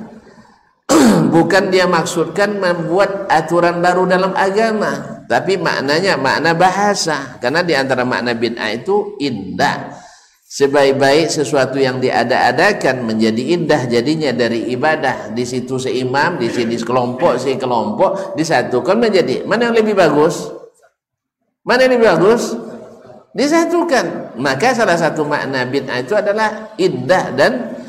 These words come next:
bagus. Maka dikatakan nikmatil bid'atu hadhihi. Sebaik-baik bid'ah adalah ini.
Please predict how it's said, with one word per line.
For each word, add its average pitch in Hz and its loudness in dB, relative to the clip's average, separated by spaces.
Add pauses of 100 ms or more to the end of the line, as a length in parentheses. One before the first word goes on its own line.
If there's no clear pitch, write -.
(240)
bagus. 214 2 (1120)
Maka 135 0
dikatakan 135 0
nikmatil 127 -4
bid'atu 120 -2
hadhihi. 175 0 (480)
Sebaik-baik 113 -2
bid'ah 123 -4
adalah 117 -2
ini. 139 -10